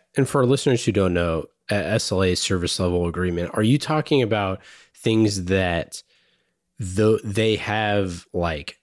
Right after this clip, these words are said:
contractually obligated to re-, respond to customers, or are you talking that this is a leadership decision to say, "Hey, this is a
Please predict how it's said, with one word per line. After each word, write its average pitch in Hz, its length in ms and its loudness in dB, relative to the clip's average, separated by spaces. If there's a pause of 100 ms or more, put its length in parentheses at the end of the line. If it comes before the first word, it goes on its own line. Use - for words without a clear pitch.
(100)
contractually 117 1040 0
obligated 127 640 2
to - 160 -2
re-, 120 120 4 (280)
respond 123 520 0
to 123 60 2
customers, 131 520 2
or 110 80 -4
are 113 80 4
you 107 160 4
talking 107 420 0
that 95 160 0
this - 220 -2
is 95 100 -2
a 92 80 0
leadership 101 760 0
decision 92 580 -2
to 92 180 -8
say, 87 380 -2 (240)
"Hey, 113 180 0
this 104 280 -2
is 101 100 0
a 92 180 2